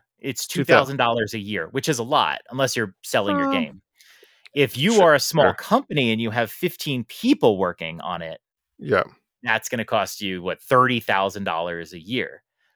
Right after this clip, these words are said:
Speaker 1: Um, that's the Pro. And then they have a third tier, which is their Enterprise tier. It's the same thing as Pro, basically,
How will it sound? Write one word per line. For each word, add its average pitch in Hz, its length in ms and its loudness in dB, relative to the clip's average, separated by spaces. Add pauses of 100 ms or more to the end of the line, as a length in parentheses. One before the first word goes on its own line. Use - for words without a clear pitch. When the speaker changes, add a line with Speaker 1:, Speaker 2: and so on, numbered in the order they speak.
(160)
Speaker 1:
Um, 92 280 -6
that's 123 240 -2
the 120 100 -6
Pro. 104 520 -2
And 127 140 -10
then 180 100 -4
they 226 80 0
have 202 120 2
a 143 60 2
third 156 320 2
tier, 185 240 0
which 135 180 -2
is 117 80 -6
their 110 180 -4
Enterprise 160 460 0
tier. 175 400 -6
It's - 80 -18
the 127 60 -8
same 247 280 2
thing 247 140 4
as 208 80 4
Pro, 165 260 4
basically, 185 540 0